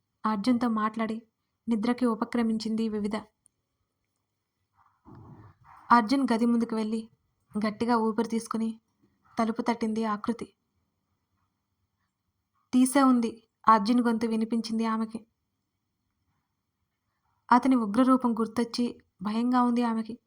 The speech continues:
కానీ అతను తను తప్పు చేసినట్టు చూసే చూపు భరించడం కష్టంగా ఉంది. అందుకే ఏదైతే ఏమైంది, ఎలాగైనా మాట్లాడి తను చేసిన మోసం ఏమీ లేదని నిరూపించుకోవాలని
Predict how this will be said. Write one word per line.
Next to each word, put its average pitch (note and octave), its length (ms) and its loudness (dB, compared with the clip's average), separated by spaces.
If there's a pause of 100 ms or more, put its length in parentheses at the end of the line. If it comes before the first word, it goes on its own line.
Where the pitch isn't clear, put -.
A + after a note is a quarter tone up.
(380)
కానీ A#3 320 0 (460)
అతను D4 240 4
తను C#4 180 2
తప్పు B3+ 280 -4
చేసినట్టు B3 400 -2 (100)
చూసే A#3 300 -4
చూపు A#3 160 -2
భరించడం A3 460 -4
కష్టంగా A3+ 500 -4
ఉంది. A3+ 240 -6 (520)
అందుకే A#3 380 0 (200)
ఏదైతే A#3+ 380 0
ఏమైంది, A3+ 500 -2 (340)
ఎలాగైనా C#4+ 400 4
మాట్లాడి A#3 480 0
తను A3 340 -4 (460)
చేసిన B3+ 240 2
మోసం A3+ 420 0
ఏమీ A3+ 260 0
లేదని A3+ 320 -2
నిరూపించుకోవాలని A3 920 -2